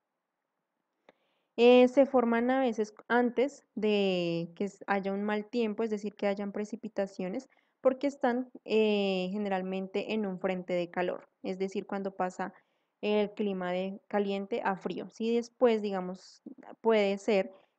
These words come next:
que llegue un frente frío, ¿sí? O un frente de frío. Entonces, estas nubes seguramente más tarde en el día también po-, eh, podrá llover. Si las ven, entonces ustedes pueden decir, "Estas son nubes de lluvia".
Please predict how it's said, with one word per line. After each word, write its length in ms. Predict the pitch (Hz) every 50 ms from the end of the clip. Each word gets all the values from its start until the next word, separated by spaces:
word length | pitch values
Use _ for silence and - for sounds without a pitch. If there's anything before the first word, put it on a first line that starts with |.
| _
que 180 | - - 226 208
llegue 420 | 190 208 196 190 196 233 226 - _
un 200 | 220 220 214 202
frente 460 | 214 - 208 202 196 185 180 - 185
frío, 360 | 180 - 190 190 170 - 262 - _ _ _
¿sí? 240 | _ - 202 220 254
O 60 | 247
un 200 | 214 190 190 180
frente 340 | - 190 185 185 180 - 180
de 140 | 180 175 175
frío. 280 | 175 - 180 170 - - - _ _ _ _ _ _
Entonces, 600 | - 233 233 233 - 247 233 226 226 240 240 -
estas 300 | 220 208 - - 202 202
nubes 320 | 214 226 226 202 196 220 226
seguramente 640 | - 214 185 185 180 180 185 196 196 185 185 - 196
más 440 | 214 214 214 202 196 190 190 - _
tarde 300 | - 208 196 190 185 196
en 100 | 190 190
el 120 | 196 208
día 240 | 214 226 202 185 196
también 540 | - - 220 208 208 202 190 185 180 175 175 170 170
po-, 180 | - 170 175 -
eh, 340 | - 196 190 185 185 180 180 -
podrá 460 | - 196 190 185 175 175 185 277 - - _ _ _ _ _ _ _
llover. 440 | - 202 214 202 180 170 - - - -
Si 160 | - - 190
las 220 | 185 180 180 175
ven, 160 | 185 208 233
entonces 380 | 254 262 247 214 202 196 208 202
ustedes 340 | 214 208 _ - 190 185 185
pueden 220 | - - 190 196 196
decir, 260 | 202 202 - 196 190 - - -
"Estas 340 | - - 220 214 - 240 233
son 180 | 247 233 233 233
nubes 300 | 240 233 226 226 226 220
de 140 | 226 214 196
lluvia". 320 | - 214 220 220 254 302